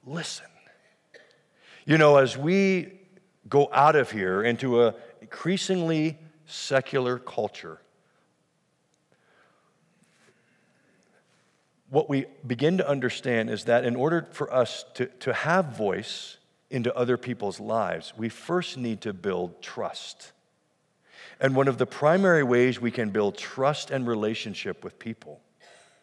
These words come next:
is by waiting. Why am I talking? Give people the gift of your listening. Start there and see what happens.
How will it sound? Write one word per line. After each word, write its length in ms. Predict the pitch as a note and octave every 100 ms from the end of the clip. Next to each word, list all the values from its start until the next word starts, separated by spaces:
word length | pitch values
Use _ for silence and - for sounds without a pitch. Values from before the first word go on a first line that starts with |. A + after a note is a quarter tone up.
| _ _ _ _ _ _ _ _ _ _
is 140 | G2+
by 220 | F2+ G2 F2+
waiting. 640 | F2+ F#2 G2 E2+ D#2 D#2 - _ _ _ _ _ _
Why 460 | - F#2+ G#2 C3 C#3
am 220 | G2+ G#2 A2
I 180 | F2 F#2
talking? 540 | F#2+ - F#2 - E2 _ _ _ _ _ _ _ _ _ _ _ _ _ _ _ _ _ _ -
Give 380 | A#2 D3 E3 D3+ - _ _
people 540 | - B2 - A2+ A2+ -
the 100 | G2
gift 540 | E2+ - A2+ A#2+ - -
of 240 | G#2+ F#2+
your 240 | G2 F#2 F2+
listening. 580 | F#2 B2 - E2+ D2+ _ _ _ _ _ _ _
Start 680 | - - - - A2+ D3 - A2+
there 460 | A2 G#2 F2+ - - _ _ _ _ _ _ _ _
and 100 | -
see 200 | - G2+
what 160 | F2+ E2+
happens. 600 | - - - - -